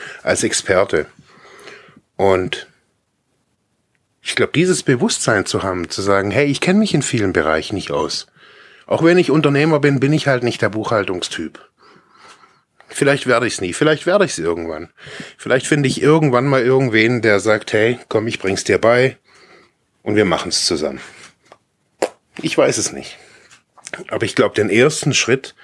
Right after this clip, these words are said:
müssen wir tun. Müssen wir hintun, äh, hingehen und sagen, okay, hey, ich brauch einen Experten. Dieses selber rumfrickeln, dieses selber rumprobieren,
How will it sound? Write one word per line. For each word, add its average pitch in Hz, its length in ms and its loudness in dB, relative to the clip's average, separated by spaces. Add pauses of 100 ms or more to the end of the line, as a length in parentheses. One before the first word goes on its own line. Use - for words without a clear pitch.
(520)
müssen 104 360 -4
wir 113 220 0
tun. 73 420 -10 (200)
Müssen 98 420 -4
wir 139 260 4
hintun, 131 720 0 (580)
äh, 98 200 0
hingehen 135 540 2
und 98 140 -8
sagen, 113 340 2
okay, 107 380 0
hey, 98 260 2 (400)
ich - 140 -12
brauch 110 260 2
einen 90 100 -4
Experten. 147 720 -4 (600)
Dieses 110 500 -4
selber 151 440 2
rumfrickeln, 120 760 0
dieses 101 340 -4
selber 143 280 0
rumprobieren, 110 1120 0